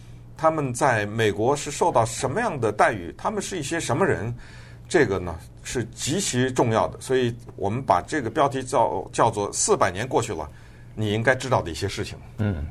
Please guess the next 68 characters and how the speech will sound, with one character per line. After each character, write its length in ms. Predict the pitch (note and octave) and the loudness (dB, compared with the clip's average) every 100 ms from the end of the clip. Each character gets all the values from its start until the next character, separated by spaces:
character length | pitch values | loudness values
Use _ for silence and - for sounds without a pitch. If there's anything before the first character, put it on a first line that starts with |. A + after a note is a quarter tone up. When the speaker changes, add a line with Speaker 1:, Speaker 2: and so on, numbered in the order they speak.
| - | -4
Speaker 2:
对 160 | F2+ | -4
啊。 120 | D2 - - - - - - - - - | -4 -8 -16 -18 -16 -16 -16 -18 -18 -14
四 160 | - F#3 | 2 6
百 120 | D#3 | 6
年 160 | C#3 | 4
前 500 | D#3+ B2 A2+ C3+ C#3+ D3 | 2 2 4 4 2 0
啊， 180 | B2+ A#2 | 4 6
八 200 | D3 D3 | 6 4
月 80 | A#2+ | 2
份 120 | B2 | -2
哈， 160 | - G#2 | -2 -4
在 260 | - C3 A2 | 2 4 4
美 160 | G#2 | 2
国 220 | G2 A2 | 2 2
的 320 | A#2 A#2 G#2+ G#2+ | 6 6 6 6
Jamestown， 560 | C3 C#3 A#2+ C#3 A2 - | 4 4 4 2 2 0
就 140 | A#2 | -4
是 240 | G2 A2 G#2+ | 0 2 2
弗 120 | B2+ | 4
吉 140 | B2+ | 4
尼 60 | C#3 | 6
亚 120 | C3+ | 6
州 220 | F#2+ A2 | 6 4
的 320 | G#2+ G2 F#2 F#2 | 4 4 0 0
Jamestown 420 | A2 A#2 - A#2 | 0 2 2 0
啊， 160 | E2+ F#2 | 0 0
这 120 | B2 | 2
个 80 | A2 | 2
地 140 | A2+ | 2
方 160 | G#2 A2 | 2 2
呢 160 | G2 | 2
是 300 | F2 - G#2+ | -2 2 2
第 200 | G2+ C#3+ | 4 4
一 240 | C#3 F3 E3 - | 4 2 0 -4
批， 340 | - C#3+ C#3+ - - | 0 4 6 4 -2
呃， 280 | G2+ E2 - | -4 -4 -4
黑 160 | - C#3 | 2 2
奴。 260 | G2 A2+ - | 2 -2 0
呃， 240 | G#2+ G2+ | 2 4
我 120 | G2+ G#2 | 2 0
看， 340 | - D#3+ B2 - - - - - | 2 4 4 0 -10 -16 -14 0
因 160 | G3+ G3+ | 6 6
为 80 | |
那 140 | F3+ G#3 | 6 4
个 100 | B2 | 4
时 80 | C3 | 4
候 80 | |
的 140 | C#3+ B2 | 4 4
历 240 | B2 F#3+ | 4 2
史 160 | A2+ F#2+ | 0 2
啊， 180 | G2 G#2+ | 2 2
说 180 | - | 2
实 120 | D#3 C3 | 0 4
话 200 | C#3+ A#2 | 4 4
记 220 | - C3+ | 2 -2
载 140 | F2 | 0
的 80 | G2+ | 0
并 180 | C3 A#2+ | 0 0
不 160 | A#2+ | 0
是 220 | A#2 - A#2 | 0 0 0
很 160 | - | 0
全 180 | - F#2 | -2 0
面 160 | B2+ F2 | 0 0
啊， 100 | G#2+ | -2
有 180 | G2+ G2+ | 0 2
的 320 | A2+ C#3+ C3+ | 4 6 6
历 180 | - D3 | 4 0
史， 380 | A#2 G#2+ G#2 | 2 2 2